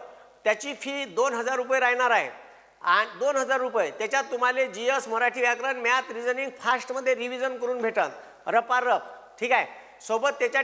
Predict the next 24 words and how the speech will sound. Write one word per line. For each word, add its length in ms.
टेस्ट 180
सिरीज 260
मोफत 400
राहील, 220
टेस्ट 200
सिरीज 240
मोफत 320
राहील 180
म्हणलं. 340
आणि 280
ज्याले 320
बी 220
ऑनलाईन 480
क्लास 220
लावायचे 340
आहे 140
त्यांना 280
फिनिक्स 380
अकॅडमी 420
वर्धा 320
हे 140
ॲप 200
डाउनलोड 360
करा, 220